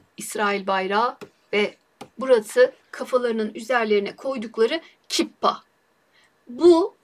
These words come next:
kendilerinin Yahudilerin bizzat kendi sembolleri olarak geçiyor.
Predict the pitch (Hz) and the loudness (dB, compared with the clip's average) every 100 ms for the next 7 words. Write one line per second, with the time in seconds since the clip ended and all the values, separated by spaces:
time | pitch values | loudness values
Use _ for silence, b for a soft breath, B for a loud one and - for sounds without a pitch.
0 | _ 302 269 262 262 285 285 311 240 240 | _ -4 -2 -4 -2 0 0 -4 -4 -4
1 | 247 254 233 247 262 277 - - _ _ | -4 -6 -4 -2 -2 -2 -6 -12 _ _
2 | 247 285 269 285 262 226 247 - 233 220 | -10 -4 -4 -4 -4 -4 -4 -6 -4 0
3 | 220 214 220 214 190 185 - 196 - 233 | 0 2 0 0 -2 -6 -10 -10 -6 -4
4 | 427 | -4